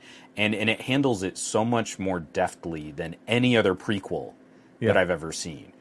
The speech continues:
Speaker 1: 'Cause prequels either exist to spoil the original or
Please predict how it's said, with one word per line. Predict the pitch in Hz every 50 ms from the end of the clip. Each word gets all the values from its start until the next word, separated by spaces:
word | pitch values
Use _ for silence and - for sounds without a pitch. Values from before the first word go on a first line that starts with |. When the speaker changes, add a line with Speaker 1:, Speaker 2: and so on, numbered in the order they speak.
| - - -
Speaker 1:
'Cause | - 101 92
prequels | 90 - - - 208 208 - 151 131 120 104 - -
either | 110 123 170 170 123 117 101 92 90 90
exist | 92 98 90 87 90 101 98 - - - -
to | - 98
spoil | - - - - - 110 107 113 120 123 120 117 117
the | 98 104 95 92
original | 90 90 113 156 90 - 107 98 92 90 87 85 85 85 - - - - - - - _ -
or | 139 151 160 156 165 156 107 101 98 95 95 92 90